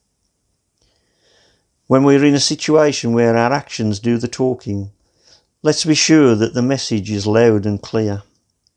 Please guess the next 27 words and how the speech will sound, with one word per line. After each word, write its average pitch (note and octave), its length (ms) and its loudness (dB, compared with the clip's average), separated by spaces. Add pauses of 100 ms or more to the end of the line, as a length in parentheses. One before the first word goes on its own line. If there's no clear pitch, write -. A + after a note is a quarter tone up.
(1120)
There A2 140 -2
is A2+ 120 0
a A2 60 -2
quotation, B2 720 0
isn't A2 200 -6
there, G2+ 160 -10 (580)
that G#2+ 380 -4 (200)
actions G#2+ 560 -2
speak - 300 -2
louder A2 380 0
than A2+ 240 0
words. G#2 560 -2 (2000)
And G#2+ 120 0
Michelle A#2+ 340 2
has A2+ 140 0
used A#2 240 0
the A#2+ 60 -2
phrase, A2 560 0 (680)
"Tell D3+ 220 0
someone G#2 400 0
about A2 300 2
Jesus, A2+ 680 -4 (840)
and B2+ 160 -2
if C#3 140 -2
you C3 100 2
need C3+ 300 2
to, G2 340 -2